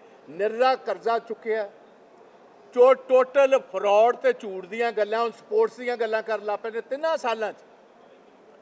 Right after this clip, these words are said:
ਕੋਈ ਨਵੇਂ ਪਲੇਗਰਾਊਂਡਸ ਨਹੀਂ ਬਣਾਏ, ਕੋਈ ਨਵਾਂ ਨੌਜਵਾਨ ਬੱਚਿਆਂ ਨੂੰ ਕੋਈ ਅਪਰੇਟਿਸ ਨਹੀਂ ਦਿੱਤਾ, ਕੋਈ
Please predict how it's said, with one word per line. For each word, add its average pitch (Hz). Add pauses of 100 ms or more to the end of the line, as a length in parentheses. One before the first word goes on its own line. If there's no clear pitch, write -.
ਕੋਈ 262
ਨਵੇਂ 247
ਪਲੇਗਰਾਊਂਡਸ 233
ਨਹੀਂ 247
ਬਣਾਏ, 190 (1040)
ਕੋਈ 285
ਨਵਾਂ 254
ਨੌਜਵਾਨ 214
ਬੱਚਿਆਂ 214
ਨੂੰ 214 (320)
ਕੋਈ 247 (400)
ਅਪਰੇਟਿਸ 233
ਨਹੀਂ 247
ਦਿੱਤਾ, 220
ਕੋਈ 240